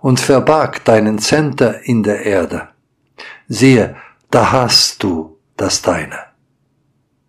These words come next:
Sein Herr aber antwortete und sprach zu ihm:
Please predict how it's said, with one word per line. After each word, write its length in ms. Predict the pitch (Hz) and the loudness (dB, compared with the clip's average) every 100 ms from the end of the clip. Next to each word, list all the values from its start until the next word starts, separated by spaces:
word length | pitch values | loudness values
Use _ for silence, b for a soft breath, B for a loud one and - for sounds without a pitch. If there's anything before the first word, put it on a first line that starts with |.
| _ _ _ _ _ _ b b b b b | _ _ _ _ _ _ b b b b b
Sein 280 | 120 113 101 | 0 2 2
Herr 340 | 107 123 107 | 2 2 2
aber 360 | 104 104 107 131 | 2 2 0 0
antwortete 800 | 139 131 - 120 120 110 117 110 | -2 -4 -2 0 0 -2 -4 -6
und 160 | 101 | -8
sprach 480 | - 107 87 85 - | -8 -4 -4 -6 -10
zu 220 | - - | -8 -6
ihm: 320 | 87 80 67 | -8 -10 -14